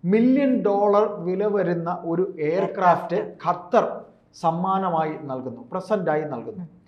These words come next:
Speaker 1: ഈ സമ്മാനം വാങ്ങുന്ന അമേരിക്കൻ പ്രസിഡന്റ് ട്രംപിനറിയാം ഇതിൽ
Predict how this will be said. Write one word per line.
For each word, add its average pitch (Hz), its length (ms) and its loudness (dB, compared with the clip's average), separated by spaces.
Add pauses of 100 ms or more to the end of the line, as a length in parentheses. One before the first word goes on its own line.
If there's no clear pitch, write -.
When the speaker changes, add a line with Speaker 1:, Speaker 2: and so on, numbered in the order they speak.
(500)
Speaker 1:
ഈ 330 380 4
സമ്മാനം 233 640 4
വാങ്ങുന്ന 185 600 0 (100)
അമേരിക്കൻ 185 520 0
പ്രസിഡന്റ് 160 600 -4
ട്രംപിനറിയാം 143 720 -2 (300)
ഇതിൽ 165 600 -4